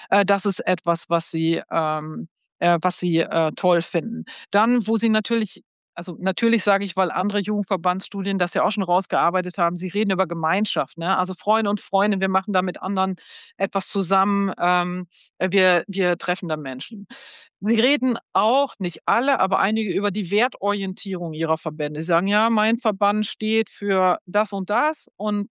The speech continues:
das finde ich total klasse und das will ich weitertragen. Das ist ein,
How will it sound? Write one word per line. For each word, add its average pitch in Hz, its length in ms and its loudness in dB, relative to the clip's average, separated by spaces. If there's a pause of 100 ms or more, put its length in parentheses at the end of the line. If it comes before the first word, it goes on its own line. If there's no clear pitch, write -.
(100)
das 190 160 -2
finde 220 160 2
ich 202 100 -4
total 208 320 0
klasse 233 520 -2
und 208 200 -2
das - 160 -6
will 196 120 -2
ich - 140 -8
weitertragen. 202 720 2
Das 180 120 -4
ist - 160 -8
ein, 185 120 -6